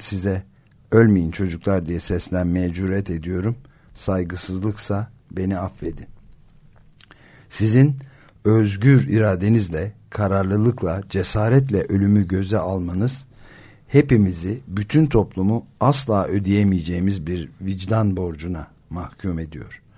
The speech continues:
Bu borcun altında eziliyoruz. Çünkü seyirci kalıyor, sembolik eylemler yapıyor,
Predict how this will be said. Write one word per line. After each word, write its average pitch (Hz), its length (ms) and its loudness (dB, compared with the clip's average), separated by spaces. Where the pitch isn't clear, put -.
Bu 139 180 0
borcun 120 320 4
altında 117 420 4
eziliyoruz. 104 760 0
Çünkü 113 300 0
seyirci 110 520 2
kalıyor, 110 560 2
sembolik 110 600 2
eylemler 104 520 2
yapıyor, 98 580 -2